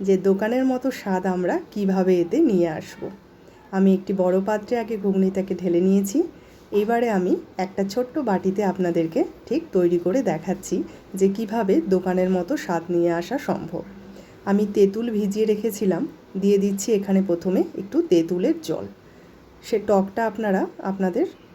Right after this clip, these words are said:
মানে স্বাদ মতোই দেবেন। তারপরে দিয়ে দিচ্ছি এখানে একটু পেঁয়াজ কুচি, দিয়ে দিচ্ছি লঙ্কা কুচি, আর দিয়ে দিচ্ছি ওপর দিয়ে একটুখানি ধনেপাতা কুচি। লঙ্কা কুচি আর ধনেপাতা কুচি কিন্তু দিলে টেস্টটা খুব ভালো আসে।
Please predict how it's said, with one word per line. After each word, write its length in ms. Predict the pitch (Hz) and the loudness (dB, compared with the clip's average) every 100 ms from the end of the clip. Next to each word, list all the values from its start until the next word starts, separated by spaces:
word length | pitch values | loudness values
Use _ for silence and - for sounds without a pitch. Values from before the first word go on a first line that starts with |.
| - - | -20 -10
মানে 180 | 190 175 | -4 -4
স্বাদ 240 | - 190 185 | 0 -2 2
মতোই 280 | 190 185 220 | 0 2 2
দেবেন। 280 | 185 165 233 - - - - - | 2 2 0 -2 -10 -20 -20 -12
তারপরে 360 | 220 196 196 220 | 0 2 2 2
দিয়ে 180 | 208 202 | 2 2
দিচ্ছি 300 | 196 196 - | 2 0 0
এখানে 280 | 208 196 190 175 | -2 0 0 0
একটু 200 | 170 175 175 | 0 -6 0
পেঁয়াজ 300 | 180 185 190 | 2 2 -2
কুচি, 360 | - 208 277 339 - - - - 196 | -10 -6 -2 -2 -2 -20 -20 -14 0
দিয়ে 140 | 190 175 | 4 4
দিচ্ছি 300 | 185 185 - 277 214 | 4 0 -2 0 2
লঙ্কা 320 | 175 175 190 196 | 2 2 0 2
কুচি, 280 | 196 196 311 - - - - - - - - 185 | 0 0 -4 -4 -18 -20 -20 -20 -20 -20 -6 -2
আর 80 | 175 175 | -2 0
দিয়ে 180 | 180 175 | 2 2
দিচ্ছি 340 | 185 185 - 302 | 2 -2 -2 0
ওপর 180 | 196 180 175 | 0 0 0
দিয়ে 120 | 185 196 | 2 2
একটুখানি 440 | 196 175 175 190 339 - - 190 | 2 -6 -2 0 0 -2 -8 0
ধনেপাতা 460 | 202 196 175 156 165 | 2 2 0 -2 -4
কুচি। 280 | 190 - - 196 - - - - - - - 196 | -6 -8 -12 -12 -16 -20 -20 -20 -20 -20 0 4
লঙ্কা 300 | 190 196 220 | 4 4 0
কুচি 240 | 233 233 277 | -2 -6 -2
আর 60 | 254 196 | 0 2
ধনেপাতা 400 | 185 185 196 208 | 2 2 0 -2
কুচি 180 | 208 196 208 | -6 -8 -6
কিন্তু 200 | 220 202 226 | -6 -4 0
দিলে 180 | 185 233 427 - | 2 2 -2 0
টেস্টটা 360 | 202 185 - 190 | 0 0 0 -2
খুব 120 | 196 302 175 | 0 -6 -4
ভালো 180 | 170 - - | -4 -2 -4
আসে। 220 | - | -6